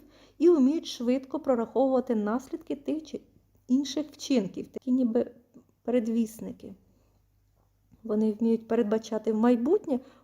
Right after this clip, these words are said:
прораховуючи його, відштовхуючись від попередніх вчинків.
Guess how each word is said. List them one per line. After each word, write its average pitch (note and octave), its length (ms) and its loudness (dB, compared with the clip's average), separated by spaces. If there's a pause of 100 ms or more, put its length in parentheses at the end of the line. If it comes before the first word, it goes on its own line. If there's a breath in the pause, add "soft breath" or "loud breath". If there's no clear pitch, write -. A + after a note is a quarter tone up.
прораховуючи C4+ 1040 0
його, F#3+ 400 -8
відштовхуючись C4+ 800 -4
від - 280 -8
попередніх A3 540 -2
вчинків. - 520 -6